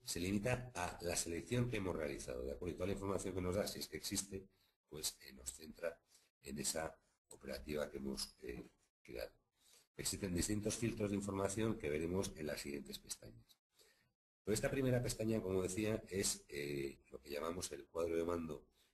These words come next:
propiamente dicho, y lo que hace es presentar seis indicadores específicos para la gestión de tesorería. Por un lado, una primera visión de, eh, cuáles son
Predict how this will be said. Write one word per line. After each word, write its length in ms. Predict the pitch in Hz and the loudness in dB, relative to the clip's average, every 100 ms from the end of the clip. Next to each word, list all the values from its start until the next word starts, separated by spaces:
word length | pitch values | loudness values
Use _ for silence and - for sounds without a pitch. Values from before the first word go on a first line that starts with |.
| _ _ | _ _
propiamente 520 | 80 - 82 85 85 | -12 -4 -2 0 0
dicho, 360 | 95 95 - 98 - _ - _ | 0 0 -4 -10 -20 _ -20 _
y 80 | - | -10
lo 120 | 85 | -6
que 80 | 80 | -2
hace 180 | 104 113 | 0 2
es 200 | 117 - _ _ - | 2 0 _ _ -14
presentar 560 | 87 95 87 113 - - | -6 -6 0 -2 -2 -2
seis 640 | - - 135 143 - - - | 2 4 4 2 0 -4 -12
indicadores 800 | 95 90 92 92 101 113 - - | -6 -6 0 4 6 4 2 -4
específicos 760 | - - 82 - - 101 104 - | -8 -6 -8 -10 -10 -6 -6 -4
para 200 | 80 76 | -6 -4
la 120 | 71 | -8
gestión 540 | 71 71 - 87 87 - _ _ _ _ | -6 -8 -4 -2 -2 -8 _ _ _ _
de 120 | 65 | -14
tesorería. 500 | - - 62 58 58 - _ _ _ _ - | -8 -8 -6 -12 -14 -18 _ _ _ _ -2
Por 140 | 92 | 4
un 100 | 123 | 8
lado, 100 | 123 | 8
una 160 | 120 113 | 8 6
primera 340 | 107 110 110 | 4 4 6
visión 600 | 107 - 120 120 123 - - _ | 4 4 4 4 4 -2 -10 _
de, 400 | - 101 110 107 - | -4 2 2 2 -4
eh, 380 | 82 78 76 - | -2 -2 -4 -4
cuáles 320 | 95 98 101 | 0 2 4
son 300 | - 107 | 4 2